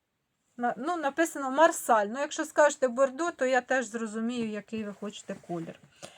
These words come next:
Далі у нас, е, ось такий є беретик, він коштує Луїза і коштує чотириста гривень.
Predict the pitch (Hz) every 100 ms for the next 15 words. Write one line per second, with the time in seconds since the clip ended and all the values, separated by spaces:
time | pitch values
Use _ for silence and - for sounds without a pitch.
0 | - - - - 262 349 370 339 330 330
1 | 311 - 302 294 285 302 - 311 311 320
2 | 269 294 254 277 294 339 349 311 311 -
3 | 311 - - 285 269 320 320 254 254 240
4 | 240 339 427 - - 277 269 339 381 -
5 | 349 330 285 - 302 330 - 320 285 220
6 | 220 196 226 370